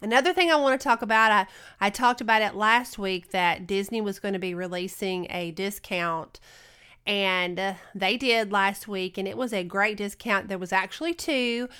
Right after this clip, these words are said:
There was a room discount, and then there was a ticket discount where, depending on the amounts of days that you are staying, you could get up to two days free in the parks.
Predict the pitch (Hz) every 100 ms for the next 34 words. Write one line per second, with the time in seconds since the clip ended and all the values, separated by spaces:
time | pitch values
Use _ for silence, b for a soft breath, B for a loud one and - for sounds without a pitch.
0 | B B - 202 196 196 196 185 180 -
1 | 185 175 202 247 269 269 - 254 233 226
2 | 220 - 214 214 208 208 202 202 196 190
3 | 185 190 - 190 185 180 175 175 B B
4 | B - 320 320 202 208 208 - 214 185
5 | 180 - - 202 185 180 196 214 214 208
6 | 202 196 190 190 190 180 - - 180 190
7 | 190 185 185 - 185 180 - 208 190 185
8 | 175 175 185 214 214 220 180 196 190 185
9 | - 196 175 202 - 254 214 196 208 -
10 | 208 196 196 185 - 196 170 - -